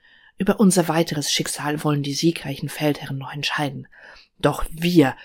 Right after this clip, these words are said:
werden nicht dem Kaiserdrohne entsagen, komme da, was wolle, und wir werden unser geliebtes Frankreich zu neuer Größe führen.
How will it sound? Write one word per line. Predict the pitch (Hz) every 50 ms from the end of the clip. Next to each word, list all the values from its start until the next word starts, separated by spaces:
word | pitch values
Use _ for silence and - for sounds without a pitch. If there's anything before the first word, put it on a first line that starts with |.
| - - -
werden | 147 147 147 143 139 143 143 147
nicht | 156 160 143 - - -
dem | 143 143
Kaiserdrohne | - 147 165 175 147 147 135 - 151 156 151 147
entsagen, | - 156 160 - - 180 175 165 151 151 160 - - - - - _
komme | - 226 214 185 165 160
da, | 180 160 151 - - - -
was | - 170 147 - - 147
wolle, | 160 160 151 131 135 143 - - - - - - -
und | - 214 208 - -
wir | 190 202 190
werden | 196 202 202 208 220
unser | - 247 226 220 - 233
geliebtes | 226 240 226 226 277 302 302 - - 254 - -
Frankreich | - 175 196 185 156 - 151 147 147 143 - -
zu | - 170
neuer | 160 160 165 170 160 151
Größe | 131 135 143 139 - - -
führen. | - - 143 147 139 139 135